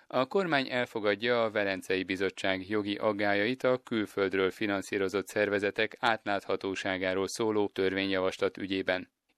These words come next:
Így kikerül a tervezetből az a kötelezettség, hogy az érintetteknek mindegyik külföldi támogatást és támogatót az összes kiadványukban meg kell jeleníteniük. Félmillió forintos értékhatárt vezetnek be,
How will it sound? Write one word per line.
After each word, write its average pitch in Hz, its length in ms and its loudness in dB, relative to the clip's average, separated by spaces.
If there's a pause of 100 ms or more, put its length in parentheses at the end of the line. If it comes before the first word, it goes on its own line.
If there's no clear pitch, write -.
Így 107 180 -4
kikerül 131 400 2
a 120 60 4
tervezetből 123 680 2
az 135 200 -2
a 117 100 2
kötelezettség, 120 800 2
hogy 127 180 0
az 127 200 2
érintetteknek 131 880 0 (100)
mindegyik 131 460 0
külföldi 107 520 2
támogatást 104 800 2
és 127 200 0
támogatót 107 720 0
az 120 260 2
összes 98 440 0
kiadványukban 95 720 0
meg 95 180 -2
kell 98 140 0
jeleníteniük. 95 840 -2 (240)
Félmillió 110 600 0
forintos 107 580 0
értékhatárt 110 840 0
vezetnek 117 540 0
be, 117 180 2